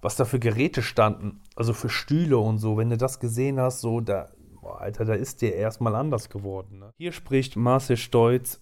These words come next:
und ihr hört Energie ohne Grund. Ich möchte euch heute eine Geschichte erzählen über einen verrückten Videodreh, den ich mal hatte, der über den ganzen Tag ging und der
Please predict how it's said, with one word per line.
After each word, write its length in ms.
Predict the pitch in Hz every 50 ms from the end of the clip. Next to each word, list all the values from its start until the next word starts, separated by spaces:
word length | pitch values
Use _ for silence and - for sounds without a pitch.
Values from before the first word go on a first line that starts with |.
| - -
und 260 | 127 139 151 151 -
ihr 180 | 127 123 110
hört 360 | 110 127 123 120 120 120 - -
Energie 460 | - 123 120 120 120 117 113 113 117 95
ohne 260 | 107 113 107 104 101
Grund. 440 | 101 - 98 107 107 101 101 - - - - - - - - - - - - -
Ich 200 | - 127 - -
möchte 340 | 165 208 220 - - 156 -
euch 240 | 139 151 147 -
heute 300 | 160 160 175 175 - 147
eine 180 | 117 135 143 143
Geschichte 480 | 131 131 - - - - - - 143 123
erzählen 560 | 127 127 - - - 131 127 127 123 120 113
über 480 | - 120 127 120 120 120 120 113 80
einen 160 | 78 113 123 123
verrückten 420 | - - 117 156 190 - 120 117
Videodreh, 680 | 143 190 202 160 120 113 107 101 101 101 104 98 92 98
den 260 | - - 110 104 104
ich 140 | 101 - -
mal 160 | 98 95 95
hatte, 340 | 98 92 - - 147 170 - - - - - - - - - - - - -
der 560 | - 117 117 110 123 131 139 143 139 139 131 -
über 200 | 135 131 131 135
den 80 | 139
ganzen 280 | 156 180 185 - 185 165
Tag 320 | - 180 190 202 202 202
ging 240 | - 170 170 165 160
und 540 | - - 123 135 135 139 135 - - 117 120
der 340 | 123 120 117 117 113 104